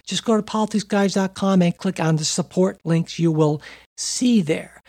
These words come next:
Also, subscribing to the show helps a lot, as does sharing episodes, as does leaving reviews and ratings on iTunes. If you want to get in touch with us,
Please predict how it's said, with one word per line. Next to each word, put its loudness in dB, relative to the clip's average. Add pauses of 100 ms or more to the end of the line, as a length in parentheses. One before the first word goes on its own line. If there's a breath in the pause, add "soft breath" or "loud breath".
(280 loud breath)
Also, 6
subscribing 2
to 2
the -4
show 0
helps -4
a 0
lot, 2
as -4
does -2
sharing 0
episodes, 2 (120)
as 2
does 6
leaving 4
reviews 4
and 2
ratings 2
on 0
iTunes. 2
If -4
you -4
want 4
to 0
get 2
in 2
touch -2
with 0
us, 4